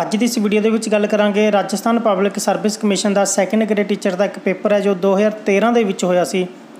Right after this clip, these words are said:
ਉਹਦਾ ਇੱਕ ਭਾਗ ਪੰਜਾਹ ਪ੍ਰਸ਼ਨਾਂ ਦਾ ਮੈਂ ਅਪਲੋਡ ਕਰ ਚੁੱਕਿਆ। ਦੂਜੇ ਭਾਗ ਦੇ ਵਿੱਚ ਕਰਾਂਗੇ ਇਕਵੰਜਾ ਤੋਂ ਲੈ ਕੇ ਸੌ ਤੱਕ ਪ੍ਰਸ਼ਨ, ਕਿਉਂਕਿ ਉਸ ਪੇਪਰ ਦੇ ਵਿੱਚ ਇੱਕ ਸੌ ਪੰਜਾਹ ਪ੍ਰਸ਼ਨ ਪੁੱਛੇ ਗਏ ਸੀ। ਇਹੀ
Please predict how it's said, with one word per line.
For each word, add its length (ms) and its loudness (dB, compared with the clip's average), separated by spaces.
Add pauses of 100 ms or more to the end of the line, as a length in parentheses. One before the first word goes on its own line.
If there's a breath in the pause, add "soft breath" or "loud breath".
(420 loud breath)
ਉਹਦਾ 220 2
ਇੱਕ 220 -2
ਭਾਗ 340 2
ਪੰਜਾਹ 320 0
ਪ੍ਰਸ਼ਨਾਂ 360 2
ਦਾ 100 2
ਮੈਂ 140 2
ਅਪਲੋਡ 280 0
ਕਰ 140 0
ਚੁੱਕਿਆ। 320 0
ਦੂਜੇ 300 0
ਭਾਗ 220 0
ਦੇ 160 0
ਵਿੱਚ 180 -2
ਕਰਾਂਗੇ 340 2
ਇਕਵੰਜਾ 440 0
ਤੋਂ 120 0
ਲੈ 100 4
ਕੇ 160 0
ਸੌ 240 0
ਤੱਕ 200 -2
ਪ੍ਰਸ਼ਨ, 380 0 (640 loud breath)
ਕਿਉਂਕਿ 240 2
ਉਸ 120 0
ਪੇਪਰ 320 -2
ਦੇ 120 2
ਵਿੱਚ 180 0
ਇੱਕ 140 -4
ਸੌ 120 0
ਪੰਜਾਹ 320 2
ਪ੍ਰਸ਼ਨ 260 0
ਪੁੱਛੇ 300 0
ਗਏ 120 2
ਸੀ। 180 0
ਇਹੀ 200 2